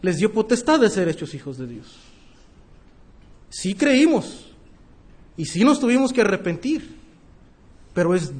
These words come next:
Dios es el que da, ¿verdad?, la autoridad y el poder de convertirnos en hijo de Dios. Nosotros nada más respondimos en fe y arrepentimiento.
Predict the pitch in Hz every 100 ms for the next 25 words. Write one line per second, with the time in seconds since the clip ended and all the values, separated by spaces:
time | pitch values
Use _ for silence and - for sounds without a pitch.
0 | 135 147 139 143 165 226 294 208 - 170
1 | - 147 131 165 277 240 120 - - -
2 | - 139 131 190 - - - - - 143
3 | 139 202 269 254 196 220 214 185 180 165
4 | 143 180 311 208 - 143 139 135 135 123
5 | - 117 120 107 107 101 95 - - -
6 | - - - - 131 160 220 220 208 202
7 | 196 196 - 165 147 180 127 - - -
8 | - - - - - 127 131 143 143 143
9 | 131 123 123 127 120 120 120 120